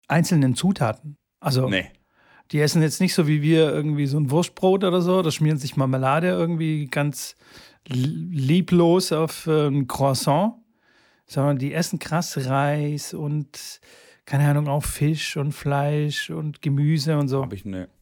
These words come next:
Speaker 1: Richtig crazy.
Speaker 2: Ich,
Speaker 1: Ich feier
Speaker 2: ich
Speaker 1: das
Speaker 2: weiß nur von
Speaker 1: extrem.
Speaker 2: Ko-, ja, von Costa Ricanern, wo ich in Costa Rica war, da ist ja Gallo Pinto, so das Nationalgericht, das essen die auch <laughs> schon mal zum Frühstück, das ist dann Reis mit schwarzen Bohnen und so, also sehr, sehr herzhaft.
Speaker 1: <laughs>
Speaker 2: Da war ich bei meiner Gastfamilie am Anfang und hab ich auch gesagt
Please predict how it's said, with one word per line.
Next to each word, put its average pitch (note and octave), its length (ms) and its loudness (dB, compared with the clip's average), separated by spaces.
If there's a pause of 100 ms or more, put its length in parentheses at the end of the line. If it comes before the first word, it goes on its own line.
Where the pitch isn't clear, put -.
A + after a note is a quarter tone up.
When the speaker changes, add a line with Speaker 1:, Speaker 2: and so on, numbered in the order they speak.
(120)
Speaker 1:
Richtig E3 240 -6
crazy. C3 540 -2
Speaker 2:
Ich, - 120 -20 (340)
Speaker 1:
Ich - 140 -6
feier F3 220 4
Speaker 2:
ich E3 60 2
Speaker 1:
das B2 160 4
Speaker 2:
weiß A#2+ 80 -4
nur D3 100 -2
von - 120 -2
Speaker 1:
extrem. D3+ 160 0
Speaker 2:
Ko-, - 60 -20 (720)
ja, A#2 160 -2
von A#2 160 -8
Costa B2+ 280 -2
Ricanern, B2+ 480 -4
wo A2 80 -4
ich A2+ 80 -8
in A#2+ 60 -14
Costa B2+ 280 -6
Rica C3+ 720 -6
war, C3 100 0
da A2+ 120 0
ist A2 100 -6
ja A2+ 60 0
Gallo A#2 320 0
Pinto, C#3+ 480 -6
so B2 100 -4
das A2+ 240 -4
Nationalgericht, B2 720 -8
das A2+ 120 -10
essen A#2+ 180 -10
die A2+ 60 -6
auch A2 80 -8
<laughs> - 0 -
schon - 180 -14
mal C3 160 2
zum A#2 160 -4
Frühstück, A2+ 380 -2
das A2 160 -2
ist - 120 -6
dann G#2 120 0
Reis G#2 480 -2 (300)
mit G#2 140 -6
schwarzen A2 540 -2
Bohnen C3 360 0
und A#2+ 140 -6
so, G#2+ 360 -4
also G#2 360 -6
sehr, G#2 240 -4
sehr G#2+ 140 -2
herzhaft. C#3 600 -2
Speaker 1:
<laughs> A3 460 0
Speaker 2:
Da F#2 60 -8
war G#2+ 80 2
ich A2 80 -4
bei G#2+ 80 -4
meiner A2 180 -2
Gastfamilie B2 580 0
am B2 80 0
Anfang C3+ 500 -4
und G#2 200 -4
hab G#2 80 -2
ich G#2+ 80 -4
auch G2+ 120 0
gesagt - 400 -8